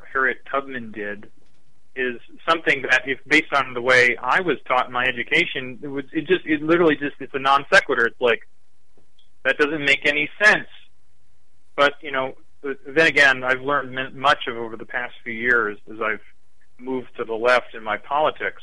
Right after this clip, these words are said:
that there are a lot of ways in which our society, uh, uh, has platitudes about itself in order to not look at the awful realities that are very apparent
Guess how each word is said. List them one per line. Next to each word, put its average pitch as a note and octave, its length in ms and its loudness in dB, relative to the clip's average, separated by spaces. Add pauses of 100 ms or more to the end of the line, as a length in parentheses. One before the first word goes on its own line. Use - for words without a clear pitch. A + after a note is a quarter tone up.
that F#2+ 140 -10 (480)
there B2 80 2
are A#2 40 4
a A2+ 40 2
lot B2 240 4
of A2+ 80 -6
ways G#2 300 -2
in G2+ 160 -10
which G#2 200 -8
our G2+ 260 -4
society, G2 680 -8 (520)
uh, F#2+ 360 -8 (920)
uh, G#2+ 180 -6 (200)
has B2+ 400 6 (600)
platitudes D#3 600 2
about B2 260 6
itself A#2 480 0
in C3+ 120 -4
order C3 300 6
to B2+ 160 -8
not B2+ 280 2
look C3 240 -2
at A2+ 280 -2
the A2+ 260 -4
awful B2 460 0
realities G#2 720 0 (540)
that A#2 140 -2
are A2 140 0 (200)
very B2+ 240 4
apparent A2+ 460 -4